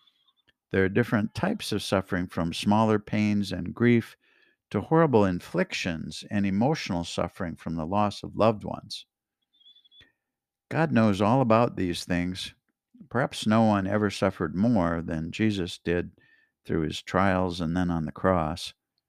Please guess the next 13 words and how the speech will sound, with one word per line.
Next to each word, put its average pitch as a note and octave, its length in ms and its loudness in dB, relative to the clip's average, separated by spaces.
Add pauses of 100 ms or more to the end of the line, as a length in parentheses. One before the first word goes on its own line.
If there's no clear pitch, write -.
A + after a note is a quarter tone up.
(1040)
God A#2+ 240 4
does D3 240 6
have C3+ 140 2
a G2 40 6
plan B2 380 2
for - 160 -4
evil E2+ 300 -2
and E2 120 -2
suffering, F2+ 560 -4
and F#2 220 -2
when G2 180 0
Jesus B2 460 0
returns, G2 720 0